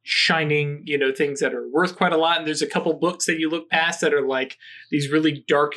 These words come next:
dim spots of, like, not worth much at all, but they're somehow included in the collection. Um, walking through, nothing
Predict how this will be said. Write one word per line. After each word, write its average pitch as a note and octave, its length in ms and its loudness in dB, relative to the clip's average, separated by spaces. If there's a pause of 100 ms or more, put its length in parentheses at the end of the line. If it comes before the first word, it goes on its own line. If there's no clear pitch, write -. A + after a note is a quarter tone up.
(140)
dim D3+ 260 2
spots D3+ 380 0
of, D3 120 0
like, C3 240 0
not C#3 320 -4
worth D3 240 0
much D3 240 -2
at C#3 120 2
all, D3+ 400 2
but C3+ 180 -2
they're C3 160 -2
somehow C#3 640 -4
included C#3 400 -4
in C#3 160 -6
the C#3 60 -10
collection. C#3 500 -4 (480)
Um, C#3 420 2 (200)
walking A3 500 0
through, A3 460 0
nothing G3 840 -4